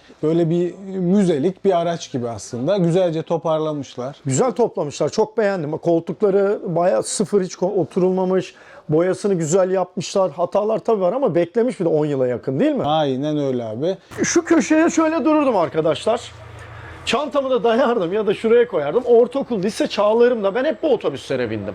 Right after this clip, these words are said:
Speaker 2: Hatırladığım kadarıyla Sayıme Kadın altı yüz on yedi, Sayıme Kadın altı yüz on sekiz Ankara'da bu iki hattı kullanırdım.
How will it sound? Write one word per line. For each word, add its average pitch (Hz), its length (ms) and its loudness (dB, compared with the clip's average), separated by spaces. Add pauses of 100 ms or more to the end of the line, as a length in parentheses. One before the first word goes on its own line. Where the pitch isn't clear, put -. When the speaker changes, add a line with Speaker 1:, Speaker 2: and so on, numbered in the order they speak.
(100)
Speaker 2:
Hatırladığım 240 720 0
kadarıyla 254 440 2
Sayıme 240 460 0
Kadın 233 260 0
altı 208 320 0
yüz 208 120 0
on 262 140 4
yedi, 220 280 0
Sayıme 226 340 0
Kadın 226 220 0
altı 196 300 0
yüz 170 100 -2
on 220 140 2
sekiz 147 280 -4
Ankara'da 185 640 0
bu 247 120 2
iki 214 180 -2
hattı 208 320 0
kullanırdım. 147 600 -2